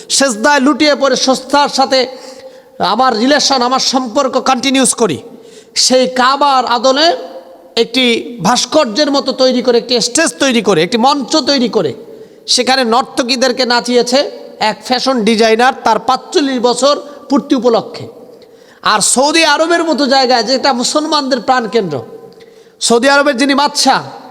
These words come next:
তিনি আগে থেকেই ধ্বংসাত্মক কার্যক্রম চালাচ্ছেন। শুধু মক্কাতুল মুকাররমা আর মদিনাতুল মুনাওয়ারাটুকুকে একটু আলাদা গ্রাউন্ড করে, এটাকে নিরাপদ রেখে, পুরো সৌদিতে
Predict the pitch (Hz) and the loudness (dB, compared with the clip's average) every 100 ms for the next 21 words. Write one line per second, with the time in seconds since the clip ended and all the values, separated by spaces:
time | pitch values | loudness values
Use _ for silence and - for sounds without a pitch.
0 | - 262 285 262 269 233 294 311 294 185 | -4 0 2 0 0 -2 -2 0 0 2
1 | 240 262 262 294 - 262 285 220 247 247 | 0 2 0 -2 -2 -2 0 0 0 0
2 | 254 233 233 202 - 156 117 - - - | 0 0 0 0 -2 -4 -6 -20 -20 -20
3 | - - - - 247 269 285 - 294 233 | -20 -20 -4 0 2 2 0 0 -4 -2
4 | 254 254 269 277 285 285 233 247 277 277 | -2 0 2 2 2 0 0 0 0 0
5 | 247 233 254 277 269 277 269 269 240 269 | 0 0 2 2 2 2 0 -2 -2 -2
6 | 214 285 285 262 - - 269 269 - 226 | 0 2 2 2 -2 -2 0 2 2 2
7 | 254 262 208 233 269 240 254 233 202 240 | 2 0 2 2 2 2 2 2 2 0
8 | 247 247 262 294 262 247 202 151 - - | 0 2 2 0 -2 -2 -2 -4 -10 -14
9 | - - - - - 254 - 247 285 240 | -20 -20 -20 -8 0 2 2 2 2 2
10 | 277 311 453 440 | 2 2 0 -4